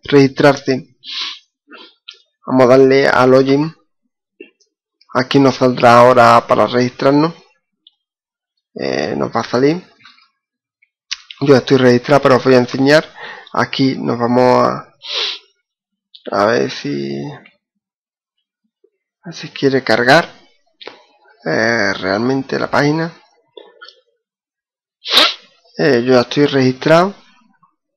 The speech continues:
en la página. Estoy, pero me voy a salir. Lo-, logon. Vamos a salirnos. Y aquí, pues simplemente para registrarnos, le damos a Sign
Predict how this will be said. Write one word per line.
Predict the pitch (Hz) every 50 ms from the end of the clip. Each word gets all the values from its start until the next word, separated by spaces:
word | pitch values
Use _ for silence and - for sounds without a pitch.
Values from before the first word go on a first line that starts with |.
| _ _ _ _ _
en | - 151 120 117 120 120
la | 120 107 -
página. | - 143 147 147 156 165 170 180 - _ _ _ _ _ _ _ _ _ _ _ _ _ _ _ -
Estoy, | - - - - 143 151 151
pero | - - 139 131 117 110 107
me | 113 113 113
voy | 113 113
a | 113
salir. | - - - 95 67 64 - - _ _ _ _ _ _ _ _ _
Lo-, | 196 - 147 139 131 - - - - _ _
logon. | - 147 139 135 139 143 156 165 170 185 185 - - - _ _ _ _ _ _ _ _ _ _ _ _ _ _ _ _ _ -
Vamos | 117 117 110 104 98 107
a | 107
salirnos. | - - 113 131 147 151 156 165 170 170 - _ _ - - - - - _ _ _
Y | - 139
aquí, | 139 135 - - 165 - - - _ _ _ _ _ _ _ _ _ _ _ _
pues | - 135 131 -
simplemente | - 135 135 131 135 135 139 143 139 131 - -
para | - 92 95 104
registrarnos, | 104 110 110 113 120 - - 143 147 147 147 147 156 165 170 -
le | - 139 123
damos | 110 113 120 123 120 123
a | -
Sign | - - -